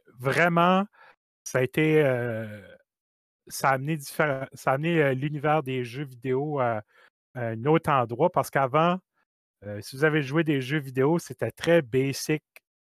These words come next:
deux D, euh, pas beaucoup,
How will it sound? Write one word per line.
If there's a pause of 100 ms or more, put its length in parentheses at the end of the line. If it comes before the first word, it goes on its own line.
deux
D,
euh, (600)
pas
beaucoup,